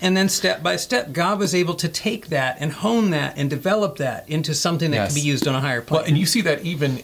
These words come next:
Speaker 2: in, in, you know, there's the concept in, in the scripture about he who is faithful in small things will be entrusted with larger
Speaker 1: Yes.
Speaker 2: things, right? And I try to teach this lesson to my kids now that there are no big things. There's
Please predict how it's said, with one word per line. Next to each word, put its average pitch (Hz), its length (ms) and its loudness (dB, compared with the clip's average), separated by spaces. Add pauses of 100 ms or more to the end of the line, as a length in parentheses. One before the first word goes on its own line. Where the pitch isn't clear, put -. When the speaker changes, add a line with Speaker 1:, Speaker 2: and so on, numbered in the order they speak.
Speaker 2:
in, 123 220 0
in, 117 280 0 (220)
you 113 80 0
know, 98 320 0 (360)
there's 120 200 0
the 120 80 -4
concept 127 500 -2
in, 101 220 -2
in 113 80 -4
the 101 60 -6
scripture - 340 -4
about 92 200 0
he 110 120 -4
who 101 100 0
is 95 100 -4
faithful 101 320 -2
in 95 80 -2
small 92 280 0
things 98 260 -4
will 95 60 -10
be 98 80 -4
entrusted 95 340 -6
with 80 140 -8
larger 85 240 0
Speaker 1:
Yes. 131 120 2
Speaker 2:
things, 110 200 -2
right? 113 180 -2 (440)
And 120 460 -2
I 120 80 -2
try 208 220 -4
to 208 80 -2
teach - 400 -4
this 117 160 -4
lesson 110 240 -2
to 101 80 -4
my 143 160 -2
kids 104 260 -6
now 110 300 0
that 104 140 -4
there 110 220 -2
are 156 220 0
no 139 240 0
big 107 380 -4
things. 110 400 -2
There's 120 180 0